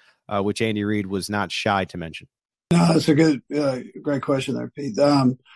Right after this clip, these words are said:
Speaker 1: Oh, thank you.
Speaker 2: Shamari did a, did a heck of a job. I mean, he's, uh, he's been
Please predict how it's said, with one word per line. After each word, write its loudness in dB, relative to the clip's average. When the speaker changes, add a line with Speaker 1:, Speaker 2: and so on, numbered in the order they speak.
Speaker 1:
Oh, -4
thank -2
you. 4
Speaker 2:
Shamari 4
did -4
a, -4
did -6
a 0
heck 0
of -4
a -2
job. -4
I -6
mean, -6
he's, -10
uh, 0
he's 2
been 2